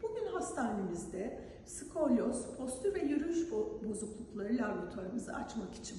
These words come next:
bulunuyoruz. Bu laboratuvarda ileri analiz, e, tekniklerini uyguladığımız sistemlerle çocuklarımızı değerlendiriyor,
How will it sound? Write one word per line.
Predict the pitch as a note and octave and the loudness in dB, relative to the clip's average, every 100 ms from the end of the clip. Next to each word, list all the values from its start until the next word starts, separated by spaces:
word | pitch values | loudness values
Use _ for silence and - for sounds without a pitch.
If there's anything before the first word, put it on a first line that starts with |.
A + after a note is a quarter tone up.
| - | -6
bulunuyoruz. | E3+ - - - - - - - - | -6 -6 -6 -8 -12 -14 -16 -14 2
Bu | G4 | 6
laboratuvarda | E4+ B3 A#3+ A#3+ G#3 - - A#3+ C#4+ C4+ | 6 6 4 2 0 -2 -4 -4 -2 0
ileri | D4 D#4 | 2 2
analiz, | E4+ B3+ A#3+ A#3+ A#3+ A#3+ - - - - - | 4 6 10 10 8 2 -2 -8 -12 -14 -8
e, | - - - - | -6 -4 -6 -6
tekniklerini | A3+ - A3 - G3 G3+ G#3+ | -6 0 0 2 2 2 0
uyguladığımız | - G#3 G3 F#3 F3+ F3+ E3+ - | 0 0 2 0 0 -2 -2 -4
sistemlerle | - - - A3+ A#3 B3 A#3+ G#3+ G#3+ - - - | -6 -6 -2 2 6 6 4 2 -2 -4 -10 -4
çocuklarımızı | A#3+ A3+ - A3+ G3 - G#3 | -2 -2 -2 0 0 -2 0
değerlendiriyor, | B3+ C4 B3 A#3+ A3+ A#3 A#3 A3+ A3+ | 0 2 4 4 6 4 6 2 0